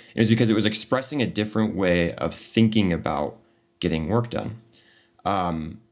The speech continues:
and that I would, I would sum that up i-, in, in almost a sense of, like,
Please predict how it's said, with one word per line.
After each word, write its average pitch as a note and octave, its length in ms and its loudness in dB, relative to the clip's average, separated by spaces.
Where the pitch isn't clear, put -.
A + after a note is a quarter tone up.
and G2 160 2
that G2 220 -2
I G#2 100 -2
would, F#2+ 280 -6
I G#2 120 -2
would G2 160 -2
sum A#2 320 4
that G2+ 180 2
up G2+ 240 -2
i-, - 20 -2
in, - 760 -4
in F2+ 300 0
almost G#2 380 4
a F#2 40 -4
sense F2+ 260 0
of, D#2 100 -4
like, D#2 300 -2